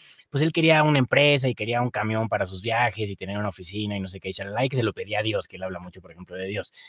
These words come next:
Yo soy muy creyente de las energías y de alguna manera también de Dios, pero no del Dios que te pintan en la Biblia, sino de otro Dios que yo me inventé solito. Entonces decía que le pedía las cosas y que Dios le decía, "No, pues es que yo no sé de qué hablas, yo no sé qué es un camión, yo no sé qué es una oficina, yo no entiendo eso que tú me estás pidiendo, yo no te puedo dar esas cosas".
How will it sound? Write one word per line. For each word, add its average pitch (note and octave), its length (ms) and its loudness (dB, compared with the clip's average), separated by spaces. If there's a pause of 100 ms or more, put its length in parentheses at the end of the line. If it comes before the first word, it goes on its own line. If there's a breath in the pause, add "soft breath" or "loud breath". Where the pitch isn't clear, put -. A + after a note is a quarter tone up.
(200 loud breath)
Yo G#3 80 4
soy C4 100 8
muy B3 120 10
creyente F#3+ 400 10
de G3+ 40 8
las C#3 140 8
energías D3+ 500 6
y A#2+ 280 0
de A#2 80 0
alguna C3 240 2
manera B2 340 2
también C3 360 0
de F3 80 4
Dios, G#3+ 200 6
pero A#3 160 8
no F3+ 140 8
del F3 180 8
Dios D3+ 220 6
que C#3+ 80 -4
te A2+ 100 -6
pintan A#2+ 320 -2
en C#3 80 2
la - 80 2
Biblia, G3 280 4
sino G#2+ 220 -6
de A#2+ 100 0
otro A#2+ 180 -2
Dios A#2 200 -2
que G2+ 100 -14
yo G#2 120 -2
me A2 80 0
inventé F#2+ 300 -4
solito. F#2+ 380 -12 (440 loud breath)
Entonces G3 400 4
decía F3 260 4
que G3+ 80 6
le F3 100 8
pedía E3+ 180 6
las G3+ 160 6
cosas G3 280 4
y E3 60 2
que C#3 100 -2
Dios D3 160 2
le F3 80 4
decía, D3+ 200 2
"No, F#3+ 180 4
pues F3+ 140 -4
es E3+ 100 -8
que F#3 100 -12
yo F#3+ 100 0
no F#3 100 0
sé F3+ 100 -4
de F3 100 0
qué D#3+ 100 -4
hablas, F3 260 2
yo E3 80 0
no E3+ 100 2
sé D#3+ 100 -4
qué E3 80 -8
es D#3+ 60 -2
un E3+ 80 2
camión, C#3 440 2
yo D#3+ 100 2
no D3+ 100 2
sé C#3 100 -4
qué D3 100 -8
es B2+ 60 -8
una C#3+ 260 0
oficina, B2+ 460 -4
yo C3+ 120 0
no D3 80 0
entiendo C#3+ 340 0
eso C3+ 220 -2
que - 120 -18
tú C3+ 120 -10
me C#3 80 -2
estás C3 200 -6
pidiendo, C#3+ 340 -4
yo C#3 80 -2
no C#3+ 80 -2
te C3 120 -16
puedo B2 180 -2
dar B2+ 100 2
esas A2+ 200 -4
cosas". D#3+ 320 2